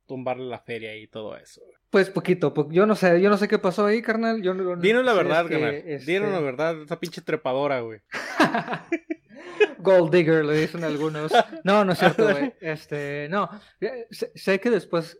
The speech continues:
Speaker 2: pasó un ratito muy mal, las, esas situaciones donde no sabes quién eres en la vida y ya después se recompuso todo.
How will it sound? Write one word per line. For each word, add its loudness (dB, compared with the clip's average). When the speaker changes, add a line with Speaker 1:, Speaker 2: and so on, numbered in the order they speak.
Speaker 2:
pasó -2
un -4
ratito -6
muy -8
mal, -6
las, -12
esas -12
situaciones -14
donde -6
no -8
sabes 0
quién -6
eres -4
en -4
la 0
vida 2
y -4
ya 0
después -4
se -6
recompuso -6
todo. 0